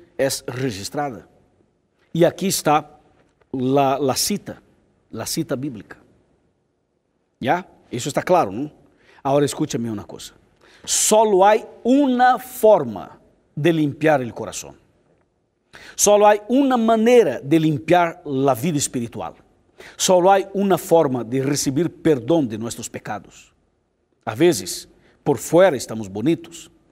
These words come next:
por fuera estamos bien, ¿no? Pero por dentro, por dentro no estamos. Y la única manera de limpiar el corazón, de limpiar la mente, de ser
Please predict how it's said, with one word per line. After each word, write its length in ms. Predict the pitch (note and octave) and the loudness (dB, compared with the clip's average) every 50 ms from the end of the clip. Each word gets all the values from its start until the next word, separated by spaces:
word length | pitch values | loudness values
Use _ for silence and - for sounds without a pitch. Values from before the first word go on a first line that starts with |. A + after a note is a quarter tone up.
| _ _ _ _ _ | _ _ _ _ _
por 160 | - D#3 C#3 | -2 -2 -2
fuera 400 | - - - D#3 F3 F#3+ F#3 C#3 | -2 -2 0 2 4 4 4 2
estamos 400 | A2+ - - A2+ A2+ A2+ G2+ F#2+ | -2 -6 -8 -10 -10 -10 -10 -6
bien, 320 | G#2 B2+ E3 F3+ D#3+ A#2 F#2 | -2 0 0 0 0 -2 -6
¿no? 180 | A2 C#3+ D3+ _ _ _ _ _ _ _ _ _ _ _ _ _ _ _ _ _ _ _ _ _ _ _ _ | -10 -14 -16 _ _ _ _ _ _ _ _ _ _ _ _ _ _ _ _ _ _ _ _ _ _ _ _
Pero 220 | - E3+ E3+ D#3 - | -2 0 0 0 -2
por 240 | - - C#3 B2+ | -4 -4 -4 -2
dentro, 300 | A#2+ D3+ E3+ E3 - - | -2 -2 -2 -4 -6 -10
por 280 | - - - - C3 G#2 | -18 -14 -10 -10 -8 -6
dentro 240 | G#2 D3 D#3+ - B2+ | -6 -6 -8 -8 -8
no 100 | A2 G2 | -12 -12
estamos. 580 | F2+ - - D3 D3 B2 F2+ - - - _ _ _ _ _ _ _ _ _ _ - - - | -12 -12 -10 -10 -12 -12 -14 -18 -20 -20 _ _ _ _ _ _ _ _ _ _ -20 -14 -6
Y 100 | - E3 | -2 0
la 140 | F3+ F3 D#3+ | 2 2 2
única 420 | E3 A3 C#4+ D4 C#4 C4 - - A3+ | 2 2 0 0 0 0 0 0 0
manera 380 | G#3 G3 F3+ G3+ A#3 A3+ F#3+ | 2 2 4 6 6 4 4
de 160 | D3 C3 C#3 | 2 -2 -2
limpiar 480 | C3 C3+ C#3 C3+ A#2+ - - F#3+ A3 G#3+ | -2 -2 -2 -2 -2 0 2 2 4 4
el 140 | F#3+ D3+ - | 2 0 -2
corazón, 560 | - D#3 C3 A2 - - D#3+ F3 F3+ D3+ A2+ | -2 -4 -4 -4 -2 -2 0 0 0 0 -2
de 100 | A2 B2 | -4 -4
limpiar 360 | B2 C3 A#2 - - F3 G3 | -2 -2 -2 -2 0 0 2
la 120 | F#3 D3+ B2 | 2 0 0
mente, 420 | B2+ C#3+ F3+ G3+ G3 C#3 - C3 | 0 0 0 0 0 -2 -4 -8
de 80 | A2+ G#2+ | -6 -4
ser 260 | - - E3+ E3+ | 0 2 2 2